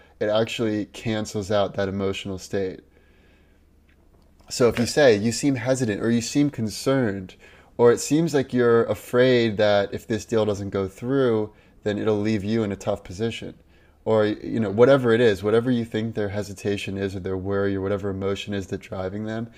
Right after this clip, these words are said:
Speaker 1: if you say it out in the open, it cancels out that effect, and then you can move on to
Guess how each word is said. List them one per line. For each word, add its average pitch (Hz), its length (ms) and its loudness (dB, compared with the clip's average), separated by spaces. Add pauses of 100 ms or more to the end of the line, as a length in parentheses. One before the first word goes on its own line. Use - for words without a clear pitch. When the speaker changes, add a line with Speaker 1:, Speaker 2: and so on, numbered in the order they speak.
(180)
Speaker 1:
if 95 120 -10
you 110 60 -2
say 110 320 4
it 104 80 4
out 101 180 4
in 101 80 -4
the 95 140 -2
open, 120 420 -2 (380)
it 107 180 -4
cancels 104 460 -2
out 101 200 4
that 98 180 2
effect, 98 440 0
and 101 100 -4
then 101 160 -2
you 101 80 -4
can 98 240 -6
move 98 220 -2
on 92 340 -4
to - 360 -8